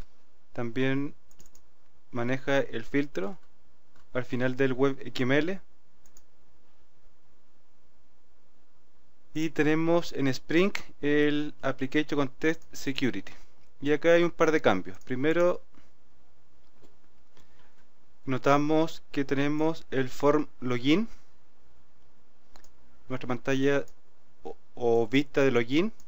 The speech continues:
con algunos atributos. Por ejemplo, con nuestra página de login personalizada. Mi página de login, esa es nuestra U R L, donde tenemos el default target U R L,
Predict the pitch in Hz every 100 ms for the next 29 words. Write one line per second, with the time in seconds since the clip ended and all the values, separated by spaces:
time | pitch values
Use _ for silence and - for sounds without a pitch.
0 | - - - - - - - - - 156
1 | 160 151 139 143 156 156 156 127 101 95
2 | - - - 131 131 165 - 185 185 190
3 | - 151 139 143 156 151 156 165 170 175
4 | - 127 131 135 160 202 - - - -
5 | - 143 - 147 143 - 120 87 - -
6 | - - - 120 131 131 127 117 117 151
7 | 190 - - - - - - - 135 -
8 | 139 131 - - 123 127 131 - 135 131
9 | 131 123 131 143 185 202 - - - -
10 | - - - - - - - 135 131 139
11 | 143 147 156 - 127 127 - 151 165 -
12 | - - - - - - 147 147 147 165
13 | 165 139 139 147 165 208